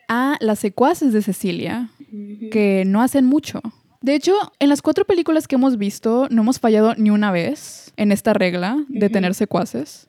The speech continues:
Speaker 2: Sí,
Speaker 1: Todas las que hemos
Speaker 2: cierto.
Speaker 1: visto
Speaker 2: Siempre
Speaker 1: es
Speaker 2: hay
Speaker 1: una
Speaker 2: secuaces.
Speaker 1: chica mala y dos secuaces que no,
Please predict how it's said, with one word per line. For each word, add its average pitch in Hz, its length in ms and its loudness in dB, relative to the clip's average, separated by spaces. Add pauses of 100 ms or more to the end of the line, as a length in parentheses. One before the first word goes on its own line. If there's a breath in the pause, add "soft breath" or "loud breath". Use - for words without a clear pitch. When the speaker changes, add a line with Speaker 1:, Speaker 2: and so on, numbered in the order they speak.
Speaker 2:
Sí, - 200 -6
Speaker 1:
Todas 262 220 6
las 311 100 0
que 311 60 0
hemos 269 180 4
Speaker 2:
cierto. 240 140 2
Speaker 1:
visto 254 220 4
Speaker 2:
Siempre 254 180 4
Speaker 1:
es 233 60 4
Speaker 2:
hay 240 80 2
Speaker 1:
una 254 100 4
Speaker 2:
secuaces. 302 180 0
Speaker 1:
chica 254 120 0
mala 220 580 -2
y 214 100 2
dos 196 160 4
secuaces 202 460 0
que 202 120 -2
no, 180 760 0